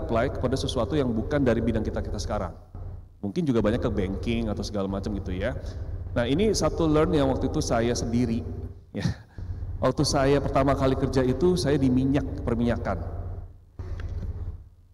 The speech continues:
Justru ngeliatin ngurusin pajak. Saya anak manajemen, pemasaran, <laughs> ngurusin pajak.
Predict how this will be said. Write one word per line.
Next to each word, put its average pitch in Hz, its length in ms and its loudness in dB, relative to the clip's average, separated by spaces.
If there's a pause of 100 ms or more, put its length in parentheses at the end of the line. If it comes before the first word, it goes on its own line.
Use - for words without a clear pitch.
(140)
Justru 127 300 4
ngeliatin 151 420 4
ngurusin 135 320 4
pajak. 123 380 0 (440)
Saya 127 200 4
anak 123 160 0
manajemen, 113 480 2
pemasaran, 110 720 -2 (440)
<laughs> - 520 -8
ngurusin 107 340 2
pajak. 110 380 2